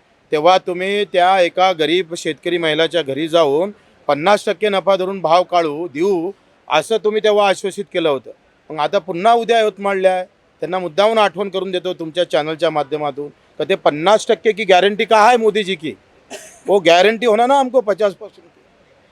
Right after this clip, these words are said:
आज ते दिल्लीत आंदोलन सुरू आहे शेतकऱ्याचं, ते पन्नास टक्के नफा धरून भाव काढण्याचंच आहे. आणि इथं तर अशी खलबत आहे वांदा का कापसाचे सहा हजार रुपयाचे साडेआठ हजार रुपये भाव पंधरा टक्के नफ्यानं पकडले होते,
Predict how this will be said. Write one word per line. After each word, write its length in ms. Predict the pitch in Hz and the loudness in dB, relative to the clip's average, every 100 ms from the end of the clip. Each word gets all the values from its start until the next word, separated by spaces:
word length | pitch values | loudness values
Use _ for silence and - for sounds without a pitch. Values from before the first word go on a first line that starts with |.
| - | -4
आज 280 | 135 175 208 | 2 4 2
ते 80 | 185 | 0
दिल्लीत 320 | 180 190 208 | -2 0 2
आंदोलन 340 | 202 185 202 214 | 4 4 2 -2
सुरू 200 | 180 180 | -2 0
आहे 140 | 196 | 0
शेतकऱ्याचं, 720 | - 156 - 175 170 160 147 208 _ _ - | 0 -8 -2 -2 -2 -2 -4 -6 _ _ -2
ते 80 | 202 | 0
पन्नास 400 | 180 175 220 214 | 2 2 2 2
टक्के 200 | 220 233 | 0 2
नफा 240 | 226 233 | 2 2
धरून 200 | 226 247 | 0 0
भाव 180 | 233 240 | 2 2
काढण्याचंच 480 | 226 247 254 247 220 | 2 -2 -2 -4 -2
आहे. 180 | 196 202 _ _ _ - | -2 -4 _ _ _ -2
आणि 200 | 180 208 | 0 0
इथं 320 | 165 - 214 | 0 0 0
तर 100 | 220 | 4
अशी 320 | 240 185 - 247 | 4 4 0 -6
खलबत 340 | 214 190 208 196 | -4 -2 0 2
आहे 260 | 156 135 | 2 2
वांदा 520 | 165 139 131 135 175 214 _ _ - | 0 0 0 0 0 -2 _ _ 0
का 100 | 214 | 2
कापसाचे 560 | 208 175 151 208 208 226 | 4 2 2 0 0 -2
सहा 380 | - 180 196 | 0 2 4
हजार 160 | 226 226 | 2 0
रुपयाचे 440 | 214 202 208 214 | -4 -2 -4 -4
साडेआठ 540 | 214 185 165 220 220 214 | -4 0 2 2 0 -4
हजार 180 | 196 208 | -4 -6
रुपये 200 | 196 196 | -4 -2
भाव 260 | 165 151 - _ _ - | 0 -2 -6 _ _ -2
पंधरा 260 | 185 226 | 2 4
टक्के 300 | 240 233 240 | 2 0 -2
नफ्यानं 320 | 220 170 202 | -2 2 0
पकडले 380 | 185 170 160 135 | 0 -2 -2 -4
होते, 180 | 117 - | -6 -10